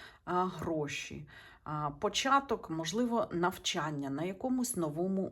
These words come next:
місці, можливо, вас пересунуть на якесь інше робоче місце, десь вам прийдеться, а, с-,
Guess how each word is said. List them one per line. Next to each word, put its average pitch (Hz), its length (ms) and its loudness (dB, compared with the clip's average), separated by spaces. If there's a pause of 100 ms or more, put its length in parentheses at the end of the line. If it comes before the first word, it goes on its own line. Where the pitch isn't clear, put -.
(120)
місці, 151 440 -4
можливо, 208 460 -2
вас 180 320 0
пересунуть 196 960 0
на 151 140 -2
якесь 202 480 -4
інше 175 420 -2
робоче 143 480 -4
місце, 147 540 -6 (400)
десь 196 340 0
вам 190 220 4
прийдеться, 180 800 -2 (200)
а, - 120 -8
с-, - 240 -2